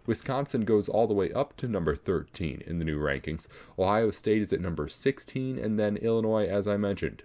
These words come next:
slips in at number twenty-five. Two other Big Ten teams receive votes, Illinois and Indiana. The Hawkeyes and the Hoosiers both making their names known as well. Indiana looked really good, by the way, on Sunday, that win over Minnesota.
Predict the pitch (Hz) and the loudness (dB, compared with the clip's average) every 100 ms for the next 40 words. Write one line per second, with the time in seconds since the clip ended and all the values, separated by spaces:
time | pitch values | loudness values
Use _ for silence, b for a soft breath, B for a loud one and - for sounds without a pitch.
0 | - - 127 135 - - 120 110 110 101 | -18 -6 0 0 0 -6 -2 -2 -2 -4
1 | 98 92 92 90 - - 80 - 82 - | -2 0 0 -2 -4 -4 -4 -4 -8 0
2 | 90 65 - - B B B - 147 123 | 0 0 -4 -16 B B B 0 4 6
3 | 117 113 127 117 127 123 110 107 90 - | 4 0 0 0 0 -2 0 -2 -4 0
4 | 113 98 - 82 107 131 - - - _ | 0 0 -2 0 2 2 -2 -14 -16 _
5 | _ 131 147 139 120 120 117 110 101 98 | _ 6 8 6 4 0 0 0 -2 -2
6 | 98 - 92 82 82 87 92 69 - 78 | -4 -4 -2 0 0 2 2 0 -2 -4
7 | 76 110 104 107 95 87 B B - 95 | 0 2 2 4 2 0 B B -6 -2
8 | 95 127 - - - _ _ _ 101 98 | 0 0 -2 -8 -14 _ _ _ 4 4
9 | - 92 90 82 87 87 90 85 78 78 | 0 -4 -4 -2 -2 0 0 -2 -2 -4
10 | 73 80 71 71 69 69 67 - 73 67 | -2 -2 -2 -4 -6 -6 -6 -6 -2 -2
11 | - - _ _ _ _ _ _ _ _ | -4 -16 _ _ _ _ _ _ _ _
12 | - 151 151 135 95 92 98 104 90 85 | 2 6 6 6 2 2 0 2 4 2
13 | 87 78 73 76 73 73 - 92 82 78 | 2 2 2 0 -2 -4 -4 -4 -2 -2
14 | 78 78 80 87 85 80 80 78 - 90 | -2 -2 -2 -2 -2 -2 -2 -4 -2 -2
15 | 85 | -2